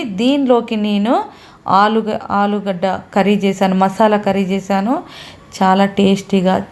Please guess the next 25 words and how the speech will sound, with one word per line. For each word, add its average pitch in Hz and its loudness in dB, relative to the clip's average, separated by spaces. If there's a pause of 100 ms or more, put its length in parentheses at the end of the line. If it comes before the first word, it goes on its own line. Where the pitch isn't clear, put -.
(100)
చాలా 208 4 (100)
బాగుంటుంది 208 -4
ఫ్రెండ్స్. 254 -8 (680)
ఈ 247 8 (120)
శ్రా-, 208 4 (300)
కార్తీక 233 0 (120)
మాసంలో 196 0 (500)
మనకు 196 0 (480)
నాన్ 202 4
వెజ్ 226 0 (120)
తినని 202 0
వాళ్ళ 196 0 (140)
కోసము 196 -2 (680)
ఈ - 6 (260)
మిల్ 226 6
మేకర్ 277 2
పులావ్ 214 -2
అనేది 202 -6 (720)
మంచి 233 0 (120)
రెసిపీ. 202 0 (580)
మీరు 208 0
కూడా 202 4 (120)
ట్రై 190 4 (140)
చేయండి. 202 2 (560)
Please 220 2